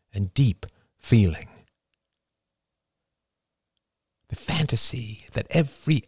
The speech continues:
able-bodied man has of disappearing into history,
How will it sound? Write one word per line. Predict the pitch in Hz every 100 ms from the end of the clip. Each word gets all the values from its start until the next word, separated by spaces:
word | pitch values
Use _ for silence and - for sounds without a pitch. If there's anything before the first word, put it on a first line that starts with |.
| -
able-bodied | 143 151 156 139 110 131 139 139 131
man | 127 143 139
has | 113 139 135 123
of | 104 -
disappearing | 160 - - 190 156 151 147 143 110 - _ -
into | 139 131
history, | 175 - - 151 120 104